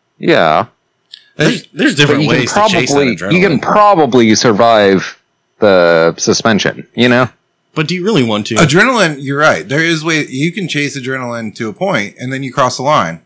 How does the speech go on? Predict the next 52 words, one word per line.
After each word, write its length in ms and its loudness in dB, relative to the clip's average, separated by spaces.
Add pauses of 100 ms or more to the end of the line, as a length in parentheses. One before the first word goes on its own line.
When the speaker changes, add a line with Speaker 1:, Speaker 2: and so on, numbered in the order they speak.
(240)
Speaker 3:
right? 360 -12
Like, 340 -14 (340)
it's, 220 -2
Speaker 1:
Yeah. 180 -2 (320)
Speaker 3:
it's 400 -4
somewhere 320 0
between 320 -2
a 80 2
hundred 240 0
and 160 -10
twenty 360 -4
and 120 -4
a 60 -2
hundred 260 -2
and 120 -12
thirty 240 -2
miles 320 -8
an 80 -8
hour 280 -4
on 100 -8
a 60 -12
motorcycle. 840 -6
<laughs> 220 -4
Speaker 2:
All 80 -4
right, 280 2
let's, 200 2 (200)
let's 200 -2
play 180 2
the 80 -2
stupid 360 -2
game. 280 -4
You 120 -6
ready? 220 0 (300)
You 140 -8
ready? 340 -2
Speaker 3:
Yeah. 280 -8 (280)
Speaker 2:
How 200 0
much 580 0 (180)
to 720 -4 (420)
be 160 -2
suspended 460 -2
by 180 0
hooks 300 -6
from 180 -8
the 80 -10
ceiling? 360 -8 (580)
Speaker 3:
Ooh. 460 0
Speaker 1:
I'd 120 0
do 120 4
it 100 -2
for 120 -10
free. 280 -2